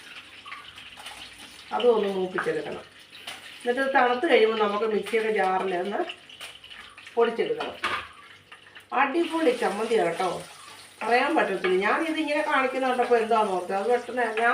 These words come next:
ത-, അന്നേരം തന്നെ മുളക് ഉണ്ടായിരുന്നു, പെട്ടെന്ന് മുളക് എണ്ണക്കകത്ത് വാർത്ത് കോരി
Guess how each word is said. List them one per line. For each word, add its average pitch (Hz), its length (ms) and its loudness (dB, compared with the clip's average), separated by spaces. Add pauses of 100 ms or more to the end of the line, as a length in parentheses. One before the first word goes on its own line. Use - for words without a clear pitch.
ത-, 233 80 6 (160)
അന്നേരം 226 400 4
തന്നെ 202 200 -2 (100)
മുളക് 185 260 0
ഉണ്ടായിരുന്നു, 170 420 -4
പെട്ടെന്ന് 185 460 -6
മുളക് 165 320 -4 (1200)
എണ്ണക്കകത്ത് 185 440 0 (100)
വാർത്ത് 165 460 -4 (420)
കോരി 170 320 -2